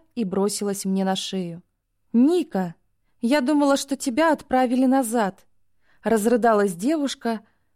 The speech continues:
повиснув у меня на шее. «Не бросай меня одну, я же совсем пропаду».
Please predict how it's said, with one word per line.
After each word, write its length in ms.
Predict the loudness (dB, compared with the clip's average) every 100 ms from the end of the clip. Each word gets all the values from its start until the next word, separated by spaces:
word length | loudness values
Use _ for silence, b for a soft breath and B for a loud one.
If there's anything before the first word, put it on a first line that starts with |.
| 0
повиснув 560 | 0 2 0 2 0 -2
у 80 | -4
меня 280 | -2 0 0
на 140 | -2
шее. 500 | -4 -6 -6 -8 -12 _ _ _ _ _ -2
«Не 160 | 2 2
бросай 500 | 2 0 2 2 2
меня 280 | 2 2 0
одну, 460 | 2 0 0 -6 _ -4
я 160 | -2
же 120 | 0 -2
совсем 520 | -4 -4 -4 -2 -2
пропаду». 640 | -4 -4 -4 -4 -6 -8